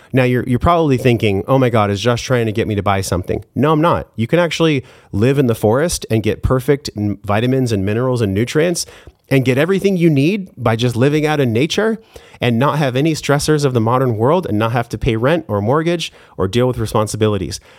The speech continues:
But let's be honest, is that any of you guys? <laughs> It's, it's not. No one out there has a life that is identical to how our ancestors lived in nature. So this is why nootropics and different supplements are so, so powerful for us.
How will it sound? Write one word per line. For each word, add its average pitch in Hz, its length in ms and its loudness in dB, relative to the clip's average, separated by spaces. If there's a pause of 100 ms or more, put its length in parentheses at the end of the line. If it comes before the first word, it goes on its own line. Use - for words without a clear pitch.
(140)
But 95 100 -2
let's 92 200 -2
be 90 140 -4
honest, 82 320 -4
is 107 160 -2
that 107 220 -2
any 107 300 0
of 110 80 -6
you 117 100 -2
guys? 131 440 -2
<laughs> - 60 -2 (480)
It's, - 280 -4
it's 147 180 0
not. 277 380 0 (560)
No 139 180 4
one 185 200 4
out 185 200 2
there 143 160 4
has 135 180 2
a 127 60 0
life 131 340 2
that 110 140 2
is 107 120 2
identical 110 640 0
to 92 140 -2
how 101 80 0
our 98 160 0
ancestors 101 640 -4
lived 90 180 -4
in 117 120 0
nature. 156 460 -2 (440)
So 120 520 0
this 135 180 0
is 135 120 -2
why 113 220 2
nootropics 98 580 0
and 95 200 -4
different 90 260 -4
supplements 85 480 -6
are 98 140 -6
so, 120 520 -2
so 104 240 -2
powerful 85 460 -4
for - 220 -6
us. - 200 -8